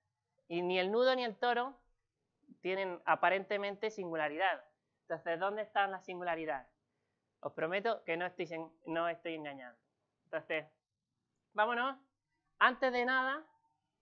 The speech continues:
eh, recomiendo que a quien le guste la charla y quien, eh, se interese un poco por este tema, se lea el libro de Tianguis, eh, Un paseo singular por las matemáticas, más o menos, eh, que está disponible gratis. A mí me gustan mucho las cosas gratis,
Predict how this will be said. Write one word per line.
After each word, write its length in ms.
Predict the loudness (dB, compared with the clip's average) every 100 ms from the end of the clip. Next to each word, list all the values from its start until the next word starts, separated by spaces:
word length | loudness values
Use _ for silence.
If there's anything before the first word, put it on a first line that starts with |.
| _
eh, 240 | 4 4
recomiendo 580 | 4 0 -2 -2 0 2
que 80 | 0
a 80 | 0
quien 160 | -2
le 100 | -2
guste 260 | -2 -4 2
la 180 | 2 4
charla 440 | 2 4 2 0
y 140 | 0 -8
quien, 460 | -14 -16 -16 -20 _ _
eh, 520 | -10 -8 -10 -12 -16 -16
se 80 |
interese 380 | -16 -8 -8 -8
un 80 | -10
poco 240 | -8 -8
por 120 | -4 -4
este 220 | -4 -4
tema, 360 | -2 -2 -4 -10 _ _ _
se 180 | -2 2
lea 260 | 6 6
el 100 | 6
libro 260 | 0 -2 -2
de 240 | -2 -4
Tianguis, 520 | -6 -6 -6 -6 -8 -10 _ _ _
eh, 340 | -14 -12 -14 -20 _ _ _ _ _ -6
Un 880 | -2 -2 -2 -4 -6 -8 -10 -12 _ _
paseo 640 | -4 -4 -2 -2 0 -2 -4
singular 680 | -8 -8 -4 2 2 2 -2
por 80 | -6
las 140 | -6
matemáticas, 640 | -6 -8 -6 -8 -10 -14 -16
más 120 | -16 -14
o 40 |
menos, 220 | -14 -16 _ _ _ _ _ _ _ -4
eh, 320 | 0 0 0
que 100 | -4
está 220 | -4 -2
disponible 500 | -2 -4 -6 -4 -4
gratis. 400 | 0 0 0 -6
A 40 | -6
mí 80 |
me 100 | -6
gustan 280 | -8 -10 -10
mucho 180 | -12 -2
las 140 | -2
cosas 280 | -2 -6 -4
gratis, 380 | 0 0 0 -10